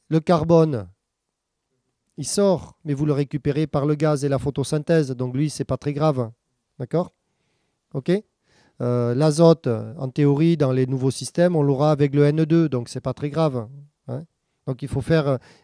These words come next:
euh, il faudrait avoir une approche technique où on commence à boucler les éléments qui sont les facteurs limitants réellement. Puisque le carbone, si je sais pailler, renvoyer du carbone et de la biologie,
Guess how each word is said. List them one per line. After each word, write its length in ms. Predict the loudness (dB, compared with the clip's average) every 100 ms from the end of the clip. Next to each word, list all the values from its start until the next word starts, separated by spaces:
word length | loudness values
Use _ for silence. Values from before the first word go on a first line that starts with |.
| -8
euh, 120 | -6
il 60 | -4
faudrait 400 | -6 0 2 2
avoir 400 | 2 2 2 0
une 220 | -2 0
approche 760 | 0 -2 0 4 4 2 -4 -6 -6 _ _ _
technique 580 | -2 0 -2 -2 -6 _ _ _ -2
où 280 | 2 4
on 220 | 4 2 0
commence 460 | -2 0 0 2
à 100 | 0
boucler 560 | 4 2 2 0 2 4
les 220 | 2 2
éléments 420 | 2 2 2 0
qui 140 | -4 -6
sont 180 | -4
les 120 | -2 0
facteurs 380 | -2 0 0
limitants 460 | 0 -2 -2 0 -2
réellement. 400 | -2 -2 -2 -6 -10 _ _ _ _ _
Puisque 160 | -16 -2
le 120 | -2
carbone, 480 | 0 0 2 2 2
si 140 | -2
je 100 | -6
sais 180 | -4 -4
pailler, 380 | -2 -2 2 0
renvoyer 380 | 0 -2 -2 -2
du 120 | -4
carbone 520 | -4 -4 0 0 0
et 80 | -2
de 40 |
la 80 | -4
biologie, 600 | -2 -2 -2 -2 -2 -4